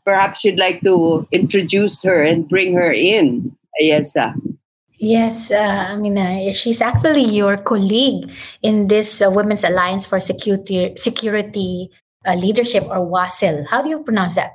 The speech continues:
Speaker 2: wasl?
Speaker 1: That's,
Speaker 2: Yeah.
Speaker 1: that's how
Speaker 2: Your
Speaker 1: I
Speaker 2: network.
Speaker 1: pronounce it. But, uh,
Speaker 2: <laughs>
Speaker 1: the, I think the Arabs, we can ask Muna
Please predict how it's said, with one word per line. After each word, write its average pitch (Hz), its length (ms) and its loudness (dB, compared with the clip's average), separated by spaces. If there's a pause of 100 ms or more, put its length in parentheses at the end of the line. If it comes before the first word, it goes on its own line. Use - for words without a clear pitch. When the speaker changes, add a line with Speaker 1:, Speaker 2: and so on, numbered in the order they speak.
Speaker 2:
wasl? 165 680 -2 (1080)
Speaker 1:
That's, 226 240 0
Speaker 2:
Yeah. 156 240 -4
Speaker 1:
that's 220 220 -2
how 208 400 4
Speaker 2:
Your 208 160 2
Speaker 1:
I 185 80 2
Speaker 2:
network. 196 220 0
Speaker 1:
pronounce 170 240 0 (220)
it. 147 180 2 (260)
But, 190 280 0 (120)
uh, 170 400 0 (400)
Speaker 2:
<laughs> - 220 -14
Speaker 1:
the, 202 100 6 (180)
I 247 40 2
think 330 240 -2
the 226 100 -4 (100)
Arabs, 202 460 2
we 277 100 2
can 262 160 0
ask - 260 0
Muna 202 280 2